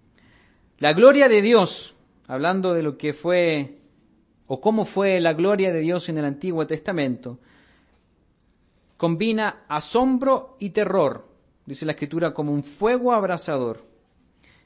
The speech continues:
Siempre se manifestaba la gloria de Dios de manera espectacular,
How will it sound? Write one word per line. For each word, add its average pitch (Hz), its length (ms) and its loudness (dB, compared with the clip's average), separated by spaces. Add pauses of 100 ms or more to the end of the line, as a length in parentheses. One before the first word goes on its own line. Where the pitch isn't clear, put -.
(140)
Siempre 214 880 2 (260)
se - 180 -10
manifestaba 151 640 0
la 156 140 0
gloria 196 380 0
de 170 100 0
Dios 180 480 -2
de 160 140 -4
manera 165 320 0
espectacular, 185 800 -6